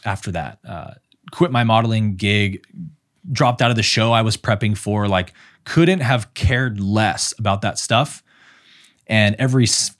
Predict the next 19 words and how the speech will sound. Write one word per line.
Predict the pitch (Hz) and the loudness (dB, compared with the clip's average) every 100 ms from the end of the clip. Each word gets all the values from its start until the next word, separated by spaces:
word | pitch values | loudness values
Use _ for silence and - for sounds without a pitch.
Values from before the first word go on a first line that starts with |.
| - | 0
waking | 131 143 123 | 2 2 0
second | - 110 104 | 0 -2 -2
of | 110 92 | -4 -2
my | 90 | -2
day | 90 98 | 0 0
was | 92 92 | -2 -4
just | 101 | -4
devoted | - 95 104 98 90 | -4 -2 0 0 -2
to, | 92 | -2
"How | 117 | 0
do | 127 | 0
I | 123 110 | 0 -2
get | 95 110 110 | 0 0 0
back | 98 98 110 | -2 -2 -2
to | - | -4
that | 101 - | -4 -4
state | - 95 | -4 -4
of | 87 | -4
consciousness?" | - 107 123 123 98 - - | -6 -4 -4 -4 -6 -8 -12